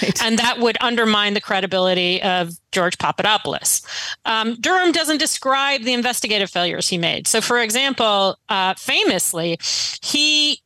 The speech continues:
Speaker 2: uh, D O J I G had two phones from Jim Baker.
Speaker 1: Okay.
Speaker 2: And, um,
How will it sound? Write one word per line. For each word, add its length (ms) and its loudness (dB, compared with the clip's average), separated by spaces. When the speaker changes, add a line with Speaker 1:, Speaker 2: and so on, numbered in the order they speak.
Speaker 2:
uh, 380 -2
D 220 -2
O 80 2
J 220 0
I 160 0
G 400 -2
had 260 -2
two 240 -2
phones 560 0
from 320 2
Jim 320 0
Baker. 480 -2
Speaker 1:
Okay. 120 -4
Speaker 2:
And, 580 0
um, 480 0